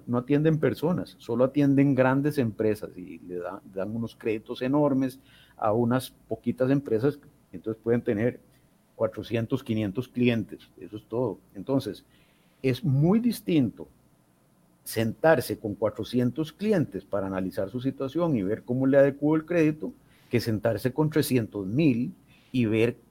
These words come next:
cómo les ade-, adecuó el crédito a cada uno, ¿verdad? Para eso se necesita incluso, pues, infraestructura distinta, eh,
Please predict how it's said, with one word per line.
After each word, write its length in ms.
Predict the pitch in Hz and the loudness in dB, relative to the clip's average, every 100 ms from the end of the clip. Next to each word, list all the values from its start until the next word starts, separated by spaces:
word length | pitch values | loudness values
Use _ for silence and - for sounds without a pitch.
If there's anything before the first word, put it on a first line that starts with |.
| _ _ _ _ | _ _ _ _
cómo 360 | 127 127 127 | 0 2 4
les 220 | 151 147 139 | 6 8 8
ade-, 180 | 127 120 | 8 6
adecuó 680 | 117 101 - 117 123 139 101 | -2 -2 -4 0 4 4 2
el 160 | 117 | -6
crédito 380 | - 110 117 127 | 0 0 0 0
a 100 | 127 | -2
cada 260 | - 101 123 | 0 4 6
uno, 360 | 139 139 104 | 6 4 2
¿verdad? 280 | 78 90 117 | -4 -2 -4
Para 140 | - 90 | -2 -8
eso 160 | 110 | -6
se 80 | 131 | -4
necesita 560 | 123 107 92 113 - 139 | -4 -4 -4 -6 -2 -4
incluso, 480 | 101 95 107 139 | -4 -8 -6 -6
pues, 180 | 139 85 | -6 -10
infraestructura 1160 | 92 87 95 - 82 _ 110 131 139 117 95 87 _ 98 | -16 -12 -12 -14 -20 _ -8 -2 0 0 -2 -6 _ -16
distinta, 960 | 101 92 - 123 127 139 - 139 131 123 - - - _ | -12 -12 -10 -4 0 -2 -2 -4 -4 -6 -18 -20 -20 _
eh, 320 | 92 95 98 | -8 -6 -6